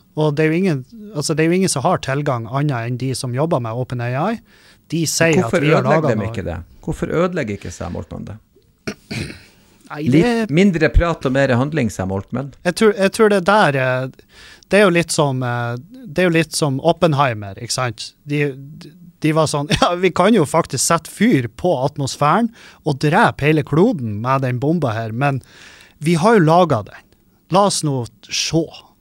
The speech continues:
Speaker 2: Mm.
Speaker 1: Og hva skjer? Hva de skal gjøre hvis vi dreper mennesker? Hva de skal gjøre? Skal de set-, skal de skynde seg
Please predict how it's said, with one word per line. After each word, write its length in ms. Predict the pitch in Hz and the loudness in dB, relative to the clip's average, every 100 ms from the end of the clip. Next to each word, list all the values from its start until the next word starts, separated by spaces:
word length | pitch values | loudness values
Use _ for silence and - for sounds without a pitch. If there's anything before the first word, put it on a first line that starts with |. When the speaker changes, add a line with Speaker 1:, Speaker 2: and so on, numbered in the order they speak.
| _ _ _ _ _ | _ _ _ _ _
Speaker 2:
Mm. 220 | 107 95 85 - _ _ _ _ _ 170 | -6 -6 -8 -16 _ _ _ _ _ 0
Speaker 1:
Og 200 | 180 165 | 0 0
hva 160 | - 214 | 0 0
skjer? 300 | - 208 180 - - - | 2 2 2 0 -18 -10
Hva 120 | - 208 | -2 2
de 120 | 220 | 2
skal 220 | - 190 | 4 4
gjøre 380 | 180 226 110 - | 4 0 -4 -10
hvis 220 | - 165 175 | -2 -2 0
vi 80 | 190 | 0
dreper 440 | 139 147 196 151 135 | 0 0 0 0 -2
mennesker? 380 | 151 185 165 - | -2 0 -2 -2
Hva 200 | 180 175 | 0 0
de 100 | 165 | 0
skal 160 | - | 0
gjøre? 220 | 175 170 113 | 0 0 -2
Skal 220 | - 127 | -4 -2
de 80 | 123 123 - 139 185 | -4 -6 -12 -18 -12
set-, 480 | 139 - - 160 - | -12 -8 -4 -4 -4
skal 240 | 147 - 147 | -8 -4 -2
de 80 | 143 | -2
skynde 580 | - - 220 294 262 | -4 0 2 2 0
seg 520 | - - 120 107 _ | -4 -4 -4 -6 _